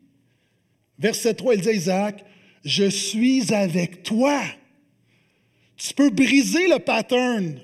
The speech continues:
familial. Tu n'es pas obligé de le reproduire. Pourquoi ? Parce que tu as une puissance supérieure. Dieu est avec toi. Que tous ceux que Dieu est avec eux disent Amen.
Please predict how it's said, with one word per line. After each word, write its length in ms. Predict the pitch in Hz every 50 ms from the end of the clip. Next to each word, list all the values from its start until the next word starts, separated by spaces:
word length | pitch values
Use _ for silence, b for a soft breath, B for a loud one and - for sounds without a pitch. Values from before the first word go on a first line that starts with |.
| - -
familial. 680 | 233 220 220 226 220 214 214 214 208 214 247 302 339 359 320 -
Tu 100 | - 226
n'es 80 | 247 220
pas 120 | - 330
obligé 160 | 302 - 320
de 40 | 311
le 40 | 269
reproduire. 400 | 247 233 208 - 233 190 - 311
Pourquoi ? 260 | - 226 - 302 311 320 B B B B B B B
Parce 220 | - 285 269 247 -
que 100 | - 339
tu 140 | 339 - 311
as 60 | 277
une 100 | 262 277
puissance 400 | - 269 - - 294 302 294 294
supérieure. 440 | - - 262 247 254 254 285 294 240
Dieu 460 | 170 160 175 233 277 302 320 320 269
est 140 | 233 - 254
avec 260 | 247 233 226 220 -
toi. 360 | - 233 262 294 330 311 285
Que 100 | - 214
tous 160 | - - 277
ceux 260 | - - - 330 330
que 240 | 320 330 - 262 233
Dieu 180 | 196 151 277 302
est 100 | 285 277
avec 220 | 226 226 208 - 302
eux 80 | 320
disent 220 | 202 233 233 190 226
Amen. 560 | 226 220 240 285 320 330 311 285 240 196